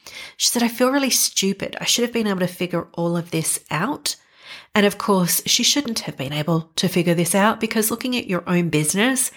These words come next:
is tough. I'm sure many of us have seen,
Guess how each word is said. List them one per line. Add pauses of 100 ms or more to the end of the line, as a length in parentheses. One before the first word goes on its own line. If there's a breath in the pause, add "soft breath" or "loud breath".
(360 loud breath)
is
tough. (380 loud breath)
I'm
sure
many
of
us
have
seen,